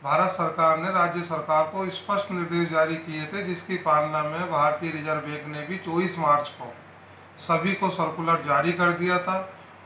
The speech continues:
और जिसकी जानकारी सभी पुलिस विभाग के लोगों को, सरकार को भी है।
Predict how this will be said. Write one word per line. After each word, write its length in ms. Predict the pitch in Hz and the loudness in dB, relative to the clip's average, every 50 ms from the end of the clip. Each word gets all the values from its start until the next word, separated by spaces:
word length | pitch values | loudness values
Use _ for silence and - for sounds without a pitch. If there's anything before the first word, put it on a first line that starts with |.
| - - | -4 0
और 180 | 165 143 - 143 | 0 0 0 0
जिसकी 360 | 170 185 - - 220 208 175 | -2 -2 -2 -2 -2 0 2
जानकारी 800 | 175 165 160 165 170 165 - 165 160 160 160 185 196 202 - - - - - - - - - - - - - | 4 6 4 4 2 0 2 4 4 4 2 0 -4 -6 -10 -14 -16 -18 -20 -20 -20 -20 -20 -20 -20 -18 -16
सभी 380 | - - - 156 147 147 202 | -10 -4 -2 -2 0 0 -2
पुलिस 340 | 202 165 175 170 180 170 160 | -2 -2 -2 -2 -2 -2 -4
विभाग 300 | 165 151 147 147 151 151 | -6 -4 0 2 2 2
के 220 | 151 - 170 160 | 2 -2 -6 -6
लोगों 220 | 160 165 165 170 170 | -4 -4 -2 -2 -4
को, 260 | 170 - 180 175 175 | -4 -4 -4 -4 -4
सरकार 480 | 165 - 151 139 135 - 151 147 - - | -6 -6 -6 -4 -2 2 4 4 4 4
को 200 | - 170 170 170 | 2 -2 -2 -2
भी 240 | 170 180 175 175 | -2 -2 -4 -4
है। 300 | 175 175 175 - - - | -4 -6 -8 -12 -16 -20